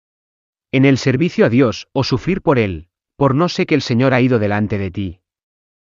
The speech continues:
Síguelo luego totalmente. Barak descendió, sin embargo, en la llanura de los carros de hierro tendrían ventaja sobre él. Él salió de la montaña en la dependencia del poder divino,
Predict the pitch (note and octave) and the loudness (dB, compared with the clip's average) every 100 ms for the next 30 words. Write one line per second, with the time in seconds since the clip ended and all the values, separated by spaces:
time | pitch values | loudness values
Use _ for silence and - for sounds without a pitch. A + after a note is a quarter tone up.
0 | _ _ _ - - D#3 F3 C3+ A2+ D#3 | _ _ _ -14 -2 0 2 4 4 2
1 | E3+ B2+ A2 A#2 G#2 F#2 E2+ D2+ D2+ _ | 2 0 2 2 2 -2 -6 -10 -14 _
2 | _ _ _ _ _ _ _ _ - A2+ | _ _ _ _ _ _ _ _ -6 0
3 | A2+ D#3+ - D3 B2 G2+ A2+ F2 F2 _ | 0 2 0 0 0 0 0 -2 -6 _
4 | - A2+ G2+ G2+ C3 G2 D2+ - _ _ | -6 -2 0 2 0 -2 -10 -14 _ _
5 | C3 B2 A#2+ A#2+ E3+ F#3 B2+ G2 - C3+ | 0 2 2 2 2 0 0 -2 -2 -2
6 | C#3+ A2+ G#2 C3 G#2 F2+ G#2+ G#2 B2 D3+ | 0 -2 -2 -2 -2 -4 -4 -2 0 0
7 | C#3 G#2 B2+ A#2 G2+ - F#2+ F#2 E2 D2+ | 0 0 -2 -4 -6 -6 -6 -6 -8 -12
8 | - _ _ C#3+ D3+ D#3+ C#3 D#3+ F3+ C#3 | -18 _ _ 0 2 2 2 4 4 2
9 | G#2 F2+ C3+ G#2 G2+ G2+ G2 G2+ A#2+ C3+ | 2 2 2 0 0 -2 -2 0 0 0
10 | A2 G2+ F#2+ G2+ A#2+ G#2 A#2 F#2+ D#2 | -2 -2 -2 -2 0 0 0 0 -6